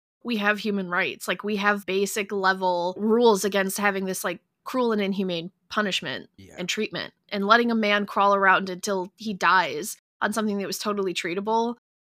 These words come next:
Speaker 1: I mean, that's beyond the realm of that, so.
Speaker 2: And the other thing that kinda strikes me about this news is,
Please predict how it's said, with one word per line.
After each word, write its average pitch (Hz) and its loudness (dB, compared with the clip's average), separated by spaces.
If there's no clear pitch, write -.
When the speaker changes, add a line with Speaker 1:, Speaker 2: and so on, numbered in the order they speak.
Speaker 1:
I 214 -6
mean, 196 0
that's 196 4
beyond 185 0
the 160 -6
realm 165 -2
of 151 -10
that, 135 0
so. 165 -4
Speaker 2:
And 175 6
the 180 2
other 247 4
thing 170 -6
that - -4
kinda 135 2
strikes - 0
me 120 -2
about 104 -2
this 104 -6
news 110 -4
is, 104 -4